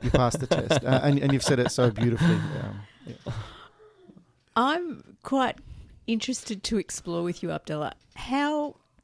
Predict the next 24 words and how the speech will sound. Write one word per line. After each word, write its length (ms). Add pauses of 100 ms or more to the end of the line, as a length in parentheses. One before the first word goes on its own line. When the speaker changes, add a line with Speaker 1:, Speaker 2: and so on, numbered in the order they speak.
(260)
Speaker 2:
you 380
developed 500
this 180
amazing 460
compassion, 680
given 260
that 200
from 160
what 160
you've 180
told 280
us, 200
you've 160
had 160
a 60
fairly 360
happy 320
and 120
comfortable 640 (240)
life 480
growing 300
up. 160
I 20
mean, 260